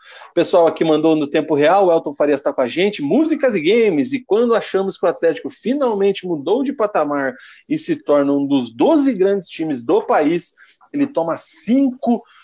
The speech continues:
na Bolívia e volta a estaca zero de novo." O Músicas e Games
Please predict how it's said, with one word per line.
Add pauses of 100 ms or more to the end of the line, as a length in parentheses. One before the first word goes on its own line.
(360)
na
Bolívia
e
volta
a
estaca
zero
de
novo." (600)
O
Músicas
e
Games